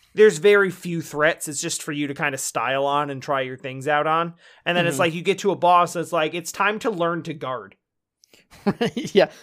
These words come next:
Speaker 2: especially if you're playing on, uh, you know, a harder difficulty.
Speaker 1: Right, right, right.
Speaker 2: Then Yakuza gets really,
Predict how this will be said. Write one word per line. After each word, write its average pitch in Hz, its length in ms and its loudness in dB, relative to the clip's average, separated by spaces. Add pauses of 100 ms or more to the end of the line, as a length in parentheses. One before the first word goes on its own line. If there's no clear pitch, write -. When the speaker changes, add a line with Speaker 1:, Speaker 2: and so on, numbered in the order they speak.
Speaker 2:
especially 190 400 4
if 147 60 -4
you're 156 80 -6
playing 143 220 -2
on, 135 460 -6
uh, 113 340 -2 (180)
you 165 120 -8
know, 113 220 -8 (280)
a - 80 -6
harder 127 300 -4
difficulty. 110 680 -12 (140)
Speaker 1:
Right, 143 280 -2
right, 123 160 -8
right. 113 240 -14 (240)
Speaker 2:
Then 143 160 -2
Yakuza 127 340 -4
gets 117 260 -8
really, 131 420 -8